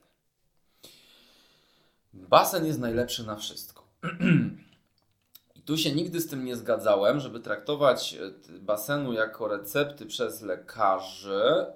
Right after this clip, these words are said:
w ramach każdej patologii. Bo patologii, wiadomo, mamy setki stawów, e, setki różnych mięśni i setki patologii związanych z poszczególnymi,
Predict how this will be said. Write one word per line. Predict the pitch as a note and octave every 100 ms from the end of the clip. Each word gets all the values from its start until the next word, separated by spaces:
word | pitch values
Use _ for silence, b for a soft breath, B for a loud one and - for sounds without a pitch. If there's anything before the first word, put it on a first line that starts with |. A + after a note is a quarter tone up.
| - _ -
w | G2
ramach | A#2 C#3 E3 D#3+ - _ _ _
każdej | - E3+ E3+ E3+
patologii. | D#3+ D3+ A2+ F#2+ G2
Bo | -
patologii, | E3+ E3+ E3 D3
wiadomo, | C#3+ A#2 G#2
mamy | G#2+ G#2 F#2+ - - - _ _ _ - _ _
setki | - F3 F3 F3+
stawów, | A#3+ - D#3+ E3+ D#3 D#3+ D#3 - A#2 A#2+
e, | A#2+
setki | D#3+ - - A#2
różnych | A#2 B2 G#2+ A2+
mięśni | G#2 G2 - F#3+
i | F#3
setki | F#3 F#3 -
patologii | F3 F3 E3+ B2 A2
związanych | A2+ A2+ A#2+ B2
z | -
poszczególnymi, | A#2 G#2 G2 G2+ G#2 G#2+ G#2+